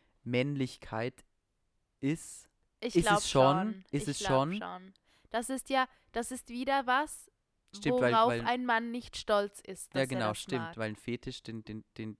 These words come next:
Speaker 1: diesen Fetisch, den versteckt man ja eher.
Speaker 2: Genau, das ist ja nicht etwas,
Speaker 1: Also manche.
Speaker 2: Ja, voll.
Speaker 1: Stimmt, ja, hast du recht. Was, was mir jetzt zu diesem Thema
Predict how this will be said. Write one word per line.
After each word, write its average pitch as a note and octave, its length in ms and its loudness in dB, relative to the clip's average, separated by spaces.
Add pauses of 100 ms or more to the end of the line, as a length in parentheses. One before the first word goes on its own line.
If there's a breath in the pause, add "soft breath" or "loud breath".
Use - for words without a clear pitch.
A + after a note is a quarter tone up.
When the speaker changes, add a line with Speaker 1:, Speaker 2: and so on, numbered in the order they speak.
Speaker 1:
diesen A2 220 -12
Fetisch, - 440 -10
den G#2+ 140 -10
versteckt - 480 -12
man F#2+ 140 -8
ja F#2 100 -10
eher. F#2 320 -12
Speaker 2:
Genau, F#3 440 -10
das - 200 -16
ist G3 140 -16
ja G#3 80 -8
nicht G3+ 220 -12
etwas, G3 360 -8
Speaker 1:
Also C#3 280 -8 (280)
manche. F#2 460 -10 (200)
Speaker 2:
Ja, F#3+ 260 -16 (600 loud breath)
voll. - 180 -8
Speaker 1:
Stimmt, G#2 260 -8 (260)
ja, - 160 -4 (300)
hast - 220 -12
du A#2+ 60 -2
recht. G2+ 300 -8 (720 loud breath)
Was, A#2+ 260 0 (260)
was B2+ 220 -2
mir D3+ 320 0
jetzt - 300 -4 (220)
zu - 120 -10
diesem B2+ 280 -6
Thema B2+ 440 -4